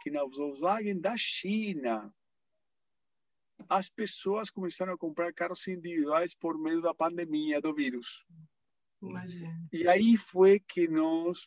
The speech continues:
Speaker 1: começamos a pensar, olha, isso aqui pode chegar a ser uma tendência no Brasil e na América Latina, e é o que aconteceu, né? Estamos vendendo mais S U V, estamos vendendo mais, mais veículos,
Speaker 2: Uhum.
Speaker 1: porque as pessoas não viajam tanto, não,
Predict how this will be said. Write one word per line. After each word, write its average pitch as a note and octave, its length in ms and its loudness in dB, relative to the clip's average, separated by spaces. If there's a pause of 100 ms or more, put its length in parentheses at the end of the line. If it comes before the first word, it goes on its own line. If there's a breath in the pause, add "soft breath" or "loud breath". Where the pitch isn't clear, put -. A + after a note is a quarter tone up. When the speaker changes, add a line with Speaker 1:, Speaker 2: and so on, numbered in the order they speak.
Speaker 1:
começamos C#3+ 440 -6
a C#3+ 40 -4
pensar, C#3 240 0
olha, B2+ 300 2
isso D3 160 -4
aqui D3 340 -10 (220)
pode D3 480 -2
chegar B2+ 320 -4
a B2 80 -4
ser B2 300 -8
uma C3 160 -6
tendência A#2 580 -6
no A#2 100 -6
Brasil A#2 360 -10
e A2 100 -12
na A2+ 80 -10
América A2+ 300 -8
Latina, G3 320 -4
e G#3+ 180 0 (140)
é F3 120 4
o F3+ 80 6
que F#3 100 -4
aconteceu, F#3+ 640 -2
né? D3 200 -6 (580)
Estamos C3 320 -6
vendendo C3+ 300 -2
mais C3+ 240 -2
S D3+ 240 -8
U E3 80 -6
V, D3+ 320 -2
estamos C3+ 340 -12
vendendo B2 320 -8
mais, B2 380 -8
mais B2 240 -6
veículos, D3+ 800 -4 (300)
Speaker 2:
Uhum. F3 260 -8
Speaker 1:
porque D#3 200 -6
as C3 100 -6
pessoas - 480 -12
não D3+ 240 -2
viajam D3+ 440 4
tanto, F#3+ 520 2
não, C3+ 400 -10